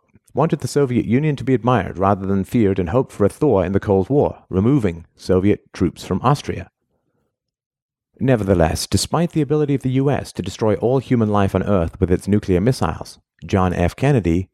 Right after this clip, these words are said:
got elected to the presidency on a mythical missile gap claim, and then gave the go-ahead to the Bay of Pigs invasion of Cuba over the objections of his military. Then, saying he had to make us appear tough,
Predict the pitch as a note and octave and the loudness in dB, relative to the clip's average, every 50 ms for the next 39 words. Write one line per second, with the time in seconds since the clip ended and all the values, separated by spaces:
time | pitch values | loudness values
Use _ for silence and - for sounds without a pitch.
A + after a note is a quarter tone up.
0 | _ _ _ - G#2 G#2+ A2+ A#2 C3+ C3+ B2 - F#2 - - - F2 F2 E2+ - | _ _ _ -2 0 2 2 2 2 0 0 -4 -8 -8 -6 -2 -2 -2 -2 0
1 | A#2+ A#2 G#2+ G2 E2+ D#2+ D2+ - - F#2 G#2+ G#2+ - _ _ _ _ - F#2+ F#2+ | 0 0 0 0 -2 -4 -4 -4 -4 -4 -4 -6 -8 _ _ _ _ -2 0 2
2 | F#2 G2+ B2 B2+ - C3 - A#2 A#2+ A#2+ A#2 - _ _ _ _ - F2+ G#2+ - | 2 2 0 0 0 0 0 0 0 0 -2 -4 _ _ _ _ -4 -4 -2 0
3 | G#2+ G2+ G#2 G2 F#2 E2 F#2 F2 F2 F2 - _ _ _ _ - - G2+ G2 E2+ | 0 0 0 0 0 0 0 -2 -2 -4 -8 _ _ _ _ -6 -4 -2 -2 -2
4 | - - - - _ _ _ _ _ _ _ - - G#2+ G#2 B2+ E3+ G3 - F2 | -4 -8 -14 -20 _ _ _ _ _ _ _ -6 -4 -2 0 0 0 0 -2 -4
5 | F#2 G2 - _ - - G2 G2+ - A2+ G2 A#2 G2+ G2 E2+ E2 E2+ F2+ - G2+ | -6 -12 -14 _ -4 -2 -2 -2 -2 -2 0 0 2 2 2 0 -2 -2 -4 -6
6 | F#2 F2 D#2+ F2 E2+ E2 - - G2+ F2 D#2+ - F2+ E2+ F#2+ A2+ B2 A#2 - F#2 | -6 -4 -2 -2 -2 -2 -2 -2 -4 -4 -4 -6 -6 -2 0 0 0 0 -2 -6
7 | E2+ E2 - - - D3+ C#3 C3+ C3 B2 - _ _ _ _ _ _ _ - G2+ | -10 -12 -6 -2 -2 0 0 0 -2 -2 -4 _ _ _ _ _ _ _ -2 -2
8 | G2+ F#2+ G2 F#2 G2+ G2 - A#2 F#2 F#2 B2 C3 C#3 C3+ - - E2 E2+ - - | 0 0 0 0 0 0 0 -2 -4 -2 -2 -2 -2 -2 -6 -10 -12 -12 -12 -16
9 | - - F2 E2 - E2+ - A#2+ B2+ B2 - - - - - - _ _ _ _ | -10 -6 -6 -4 -4 -2 -2 0 0 0 0 -2 -6 -14 -16 -20 _ _ _ _
10 | _ _ _ _ _ _ _ _ _ _ _ _ _ _ _ - G2 A#2+ C#3+ D#3+ | _ _ _ _ _ _ _ _ _ _ _ _ _ _ _ -2 0 2 2 2
11 | A2 - F#2 G2 - _ _ _ _ _ _ - - - B2+ A#2+ A2 G#2 G#2 G#2 | 0 -2 -8 -12 -16 _ _ _ _ _ _ -8 -2 -2 0 0 0 0 0 2
12 | G2+ A2+ A#2 - - A2+ G#2 G2+ F#2+ F2+ - _ _ _ _ _ _ _ _ - | 2 2 0 0 0 0 2 2 0 -2 -4 _ _ _ _ _ _ _ _ -4
13 | G2+ B2+ D3 - D3 - - - - E3+ F3 C#3+ - - D#3 D3 - - - - | -2 -2 0 0 0 -2 -2 -2 0 -2 -2 -2 0 -2 -2 -2 -4 -6 -12 -20